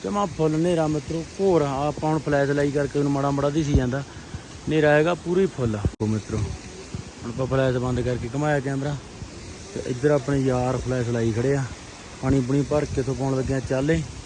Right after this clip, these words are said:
ਤੇ ਮਿੱਤਰੋ, ਚਾਰ ਵੱਜ ਕੇ ਚਾਲੀ ਮਿੰਟ ਦਾ ਟਾਈਮ ਹੋ ਚੁੱਕਿਆ ਤੇ ਪਹਿਲਾ ਸਟਾਪ ਆ ਲੈ ਲਿਆ ਮੁੰਡਿਆਂ ਨੇ। ਤੇ ਬਾਕੀ ਦਿਨ ਆ ਜਿਹੜਾ, ਉਹ ਲਗਭਗ ਚੜ੍ਹ ਹੀ ਗਿਆ, ਦੇਖ ਸਕਦੇ ਹੋ ਤੁਸੀਂ।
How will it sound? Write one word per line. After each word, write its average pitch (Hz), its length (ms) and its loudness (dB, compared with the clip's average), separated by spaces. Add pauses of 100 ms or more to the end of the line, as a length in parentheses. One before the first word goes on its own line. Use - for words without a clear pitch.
(1200)
ਤੇ 175 120 -4
ਮਿੱਤਰੋ, 220 340 4
ਚਾਰ 196 440 8
ਵੱਜ 190 200 4
ਕੇ 214 160 6 (100)
ਚਾਲੀ 196 240 6
ਮਿੰਟ 202 180 2
ਦਾ 190 140 2
ਟਾਈਮ 190 220 0
ਹੋ 185 140 -2
ਚੁੱਕਿਆ 190 300 -2
ਤੇ 202 80 -2 (140)
ਪਹਿਲਾ 202 320 2
ਸਟਾਪ 175 380 0
ਆ 190 80 2
ਲੈ 165 220 2
ਲਿਆ 156 140 0
ਮੁੰਡਿਆਂ 165 320 -2
ਨੇ। 185 140 -4 (640)
ਤੇ 175 80 6
ਬਾਕੀ 170 380 6
ਦਿਨ 160 260 8
ਆ 160 100 8
ਜਿਹੜਾ, 175 380 8 (220)
ਉਹ 170 100 -2
ਲਗਭਗ 156 420 4
ਚੜ੍ਹ 147 220 2
ਹੀ 160 120 6
ਗਿਆ, 143 120 4
ਦੇਖ 127 220 4
ਸਕਦੇ 131 240 0
ਹੋ 135 60 0
ਤੁਸੀਂ। 135 260 -2